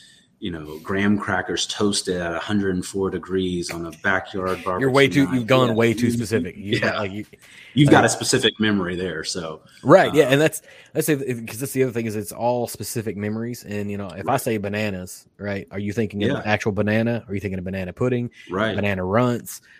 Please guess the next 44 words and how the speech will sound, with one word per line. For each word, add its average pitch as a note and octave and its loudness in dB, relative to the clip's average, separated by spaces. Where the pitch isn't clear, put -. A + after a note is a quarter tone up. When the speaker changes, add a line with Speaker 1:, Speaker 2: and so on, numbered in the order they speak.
Speaker 1:
Right. E2+ -6
Speaker 2:
You G2 -2
know, F#2+ -6
banana, G#2 0
uh, D#2+ -8
milkshake? A#2 2
Like G#2 -4
the, A#2 -6
the G#2+ -8
Speaker 1:
Absolutely. G#2 -6
Speaker 2:
and, G#2+ -2
and A2 -2
artificial C3+ 6
banana A2+ 0
doesn't A2 -2
taste A#2 -2
like G2 -4
real B2 6
banana. G2+ -2
They're G2+ -6
all A#2+ 0
Speaker 1:
Same A2+ 4
with A#2 4
Speaker 2:
different A2+ 2
Speaker 1:
grape. F#2 -4
Speaker 2:
flavor G2 -6
Speaker 1:
Grape A2 2
Speaker 2:
profiles. G#2 -2
Speaker 1:
doesn't G2 -2
taste F#2+ -2
like F2 -6
yeah, F#2 -6
real F2 -6
grape F2 -4
is, E2+ -6
yeah, F#2 -8
it's D#2+ -8
all, F#2+ -2
all F#2 -4
completely F2+ -6
different, E2+ -4
Speaker 2:
<laughs> - -20
Speaker 1:
so. F2 -10
Speaker 2:
Right, - 0